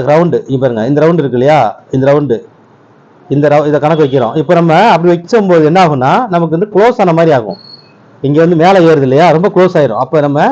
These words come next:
இதுக்கு பக்கத்துல இன்னொரு ரவுண்டு போட போறோம். இதுல பாதி, இந்த பாதி, இது எவ்வளவு இருக்கு பாருங்களேன், இதோட இந்த கனம் இருக்கு இல்லையா, இது அரை இன்ச்சு இருக்கு. இந்த அரை இன்ச்சு தான் நம்ம ஷேப் கொடுக்க போறோம்.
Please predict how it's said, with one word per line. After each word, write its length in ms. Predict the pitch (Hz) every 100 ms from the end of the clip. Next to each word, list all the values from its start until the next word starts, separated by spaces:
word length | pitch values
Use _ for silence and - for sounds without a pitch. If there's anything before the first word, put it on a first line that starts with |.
| 269 - _ -
இதுக்கு 160 | 170 147 185
பக்கத்துல 360 | 180 247 214
இன்னொரு 220 | 185 220 202
ரவுண்டு 200 | 202 175
போட 100 | 156 139
போறோம். 220 | 123 104 - 143
இதுல 160 | 165 165
பாதி, 300 | 165 180 139 107 - _ _ _ _ _ - 135
இந்த 120 | 147 151 165
பாதி, 200 | 175 170
இது 100 | 160
எவ்வளவு 180 | 170 202
இருக்கு 160 | 175 147 143
பாருங்களேன், 340 | 139 131 135 123
இதோட 180 | 135 131 135
இந்த 120 | 139 131
கனம் 200 | 139 165 151
இருக்கு 160 | 123
இல்லையா, 180 | 123 156 165 139
இது 80 | 156
அரை 140 | 170 160
இன்ச்சு 160 | 160 180
இருக்கு. 200 | 139 104 - - - _ -
இந்த 100 | 139 151
அரை 120 | 180
இன்ச்சு 240 | 175 202
தான் 100 | 220
நம்ம 140 | 196 156
ஷேப் 220 | 185 190
கொடுக்க 180 | 180 175 139
போறோம். 220 | 135 180